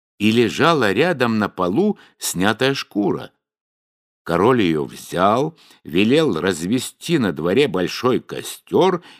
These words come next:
и бросить в него шкуру, и сам присутствовал при этом, пока она вся не сгорела дотла. Но королю захотелось увидеть,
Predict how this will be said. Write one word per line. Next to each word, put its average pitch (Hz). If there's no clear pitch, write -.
и 98
бросить 123
в -
него 82
шкуру, 87
и 87
сам 139
присутствовал 117
при 87
этом, 65
пока 110
она 101
вся -
не 135
сгорела 98
дотла. 95
Но 110
королю 139
захотелось 147
увидеть, 87